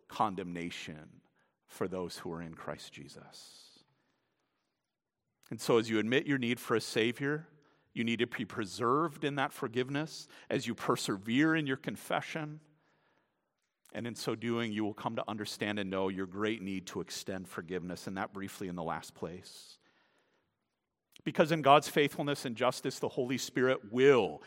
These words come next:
impart to us what we have in Christ, namely the washing away of all of our sins and the daily renewing of our lives.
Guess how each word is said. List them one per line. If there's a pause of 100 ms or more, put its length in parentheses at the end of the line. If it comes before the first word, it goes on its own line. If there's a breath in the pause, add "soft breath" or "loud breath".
(160 loud breath)
impart
to
us
what
we
have
in
Christ, (400 soft breath)
namely
the
washing
away
of
all
of
our
sins
and
the
daily
renewing
of
our
lives.